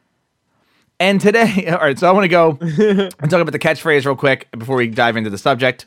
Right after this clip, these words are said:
Speaker 1: which the, today's subject is <laughs> you're
Speaker 2: If
Speaker 1: high.
Speaker 2: anyone made it
Speaker 1: Yeah,
Speaker 2: this far.
Speaker 1: I know, if anyone.
Speaker 2: <laughs>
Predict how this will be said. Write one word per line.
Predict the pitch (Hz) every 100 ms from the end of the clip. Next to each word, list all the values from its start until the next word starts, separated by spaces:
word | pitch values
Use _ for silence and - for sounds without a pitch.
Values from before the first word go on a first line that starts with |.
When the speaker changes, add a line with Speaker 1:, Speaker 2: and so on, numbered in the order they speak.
| -
Speaker 1:
which | 117 -
the, | 110
today's | 117 127 110
subject | 104 90 95 - _ _ _ _
is | 110 107 101 95 - - _ _ _ _
<laughs> | _ _ _ -
you're | 143 131 139 - - 120 131
Speaker 2:
If | 120 190
Speaker 1:
high. | - -
Speaker 2:
anyone | 220 202 185
made | 180
it |
Speaker 1:
Yeah, | 156 117
Speaker 2:
this | 139
far. | - 120 117
Speaker 1:
I | 120 107
know, | 92 87
if | 104
anyone. | 98 95 92
Speaker 2:
<laughs> | 240 233